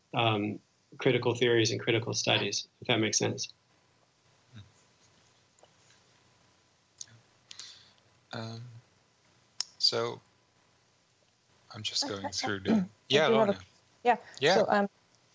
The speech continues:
Speaker 3: um, Thomas, I can't let you leave without asking, without talking about Genevieve. <laughs>
Speaker 1: About what?
Speaker 3: Without,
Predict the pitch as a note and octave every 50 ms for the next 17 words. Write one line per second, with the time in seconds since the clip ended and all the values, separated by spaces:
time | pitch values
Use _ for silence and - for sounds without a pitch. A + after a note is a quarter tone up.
0 | _ _ _ _ _ - - - - F#3+ F#3+ F#3+ F#3 F#3 F#3 F#3 - C4+ B3 G3+
1 | F#3 F#3 G3+ F#3+ - B3 A#3+ A#3+ A3+ A3+ G#3 F#3 - G#3 F#3+ F#3 F#3+ F3 F3 F3+
2 | F3+ - F3+ F3+ F#3 F#3 - F#3 - - F#3+ F3+ F3+ - - F#3+ F#3 G#3 F#3 F#3
3 | - F#3 F3 F3 - F3+ E3+ D#3 D#3+ D#3 D3+ F3 E3 E3 E3+ E3 D3 - - -
4 | - _ _ _ - _ - - A#3 A3+ G#3 - - - - - - - F#3 -
5 | - - A4 - G#3 F3 E3 D3+ C#3+ D3 D#3+ F#3 G#3+ G#3